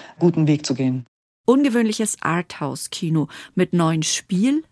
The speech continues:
Speaker 2: acht Dokumentar- und zehn Kurzfilmen von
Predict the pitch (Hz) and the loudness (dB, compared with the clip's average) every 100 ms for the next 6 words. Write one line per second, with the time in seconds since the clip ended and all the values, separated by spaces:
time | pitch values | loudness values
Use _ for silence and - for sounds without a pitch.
0 | _ 165 180 - - 175 - 170 156 - | _ -2 -2 -6 -6 -6 -2 -2 -2 0
1 | 196 247 - - - 208 220 - - 220 | 2 2 -2 -18 -4 0 2 2 2 2
2 | 233 - - 190 185 - 143 135 - - | 2 0 2 2 0 -6 -6 -6 -6 -10
3 | - 139 156 | -10 -4 -4